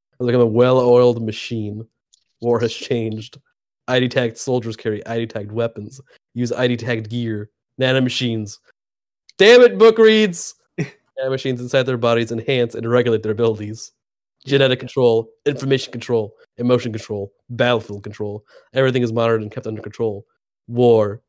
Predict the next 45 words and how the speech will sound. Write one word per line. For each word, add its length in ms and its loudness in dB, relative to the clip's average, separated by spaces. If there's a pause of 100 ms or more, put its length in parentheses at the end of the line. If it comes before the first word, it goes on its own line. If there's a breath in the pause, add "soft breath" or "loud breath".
(300)
has 180 -4
changed. 680 -6 (520)
The 60 4
age 200 2
of 60 -6
deterrence 360 0
has 80 -12
become 180 -6
the 140 -6
age 100 -4
of 60 -18
control, 480 -6 (400)
all 220 2
in 40 -2
the 60 4
name 160 0
of 120 -2
averting 340 -2
catastrophe 540 -8
from 180 -12
weapons 260 -8
of 60 -10
mass 240 -6
destruction. 560 -10 (400 soft breath)
And 140 0
he 100 4
who 80 -2
controls 300 -2
the 60 -10
battlefield 500 -2
controls 440 -6
history. 360 -12 (560)
War 520 2 (140)
has 180 -12
changed. 540 -6 (360)
When 100 -6
the 40 -6
battle's, 360 2 (240)
uh, 80 -4
field 240 -2
is 80 -6
under 180 -4
control, 480 -6 (140)
total 140 -2
control, 460 -4